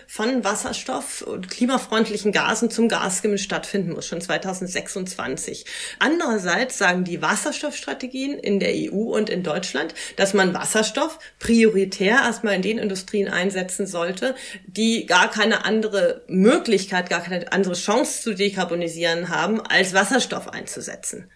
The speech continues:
Ja, das heißt, wir erzeugen hier durch diese Taxonomieverordnung eigentlich einen zusätzlichen immensen Wasserstoffbedarf, obwohl der Wasserstoff, ähm, in diesem Jahrzehnt noch knapp sein wird und wir gar nicht genug haben, um unsere Industrie,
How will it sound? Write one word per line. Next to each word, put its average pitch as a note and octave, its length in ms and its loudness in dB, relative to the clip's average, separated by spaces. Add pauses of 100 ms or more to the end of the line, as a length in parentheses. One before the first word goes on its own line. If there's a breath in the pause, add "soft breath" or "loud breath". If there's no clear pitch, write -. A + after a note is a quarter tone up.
(200 soft breath)
Ja, - 160 0 (240 loud breath)
das D#3 120 0
heißt, - 260 4
wir D#3 60 4
erzeugen B3+ 540 4
hier B3 500 2 (280 loud breath)
durch G#3 240 8
diese A3 180 0
Taxonomieverordnung G3+ 1040 0 (300 loud breath)
eigentlich G3+ 420 6
einen F3 140 0
zusätzlichen B3 800 0
immensen A3+ 560 4
Wasserstoffbedarf, B3+ 920 0
obwohl G3 520 2
der A3 160 2
Wasserstoff, G#3+ 720 -2
ähm, G3+ 360 2
in G3 160 2
diesem A3 280 4
Jahrzehnt G3 400 2
noch F3+ 140 -4
knapp C#4+ 340 2
sein F#3+ 300 0
wird G3 180 0 (220 loud breath)
und G#3 80 -2
wir F#3+ 100 6
gar F#3 180 6
nicht B3+ 180 0
genug G#3+ 260 0
haben, G3 240 0
um G3 160 -2
unsere G3 300 -2
Industrie, A3+ 640 -2